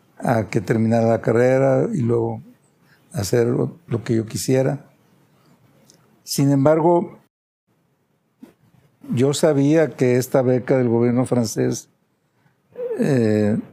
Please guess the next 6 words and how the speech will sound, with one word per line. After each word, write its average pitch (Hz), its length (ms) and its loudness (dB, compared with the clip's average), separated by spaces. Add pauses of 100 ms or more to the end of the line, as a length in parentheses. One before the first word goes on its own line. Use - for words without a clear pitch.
(140)
no 123 200 0
estaba 131 320 0
disponible 120 640 0 (1300)
para 110 200 0
siempre. 127 600 -2
Entonces, 117 800 -4